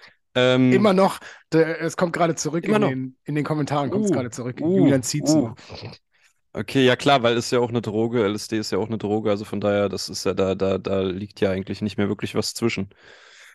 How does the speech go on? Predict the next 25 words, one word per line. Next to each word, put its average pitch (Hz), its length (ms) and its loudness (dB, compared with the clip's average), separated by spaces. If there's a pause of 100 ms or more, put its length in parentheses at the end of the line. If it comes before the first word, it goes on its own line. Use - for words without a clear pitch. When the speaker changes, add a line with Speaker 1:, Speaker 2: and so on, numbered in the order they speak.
(240)
Speaker 1:
Ja, 117 140 4
ist 156 140 4
spannend, 160 480 0
ähm, 131 260 4
und 135 100 0
was 143 160 2
vor 123 140 4
allem 127 280 2
unfassbar 185 720 -2
spannend 123 360 -2
ist 131 140 -8
und 120 120 -6
was 120 220 -2
wieder 117 160 4
zeigt, 113 460 0 (580)
äh, 110 280 4
wie 120 180 -4
sehr 117 340 2
wir, 107 460 0 (420)
ähm, 104 540 -6 (2750)
was - 220 -2
ist, - 180 -4
was 127 200 0
ist - 100 -6
deine 123 560 4